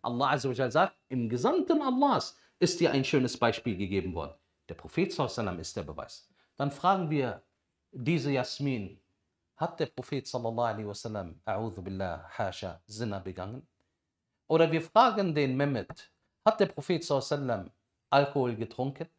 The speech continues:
Oder war der Prophet sallallahu alaihi wasallam ungepflegt? Bitte nimm dir an ihn ein Beispiel, nicht an den Leuten.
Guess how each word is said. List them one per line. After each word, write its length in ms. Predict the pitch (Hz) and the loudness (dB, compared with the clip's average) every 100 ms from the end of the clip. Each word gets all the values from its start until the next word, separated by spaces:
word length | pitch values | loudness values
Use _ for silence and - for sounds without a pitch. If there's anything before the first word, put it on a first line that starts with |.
| _ _ _ _ _ _ _ _ _ _ _ - | _ _ _ _ _ _ _ _ _ _ _ 4
Oder 280 | 208 170 | 6 6
war 160 | 160 208 | 4 2
der 120 | 156 | 0
Prophet 420 | - 151 - 170 | -4 -6 -4 -4
sallallahu 480 | - 147 135 131 147 | -2 0 0 0 0
alaihi 160 | 123 127 | 0 -4
wasallam 380 | 123 - 123 117 | -4 -2 -2 -2
ungepflegt? 720 | 165 180 139 127 - 165 - - _ _ _ _ - | -2 -2 -2 -4 -4 -6 -6 -16 _ _ _ _ -6
Bitte 340 | 165 392 359 | 0 2 4
nimm 200 | 285 339 | 2 4
dir 240 | 302 285 | 8 8
an 120 | 277 285 | 8 6
ihn 220 | 349 381 | 4 6
ein 180 | 311 269 | 8 8
Beispiel, 540 | 254 - - 139 - _ - | 8 6 0 -4 -4 _ 0
nicht 200 | 302 349 | 8 10
an 120 | 311 | 10
den 140 | 285 | 6
Leuten. 380 | 240 214 143 - | 8 6 6 -4